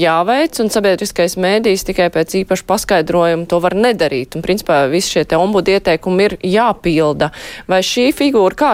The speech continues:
šī figūra, um, nu, līdzsvaro, uh, šī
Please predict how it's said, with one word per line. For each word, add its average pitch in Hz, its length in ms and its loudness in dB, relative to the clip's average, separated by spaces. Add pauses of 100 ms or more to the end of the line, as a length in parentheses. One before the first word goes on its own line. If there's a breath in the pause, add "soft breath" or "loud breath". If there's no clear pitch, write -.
šī 247 240 -2
figūra, 202 640 2 (400 loud breath)
um, 170 300 0 (180)
nu, 190 220 2
līdzsvaro, 196 640 0 (160)
uh, 143 800 -2
šī 156 220 -2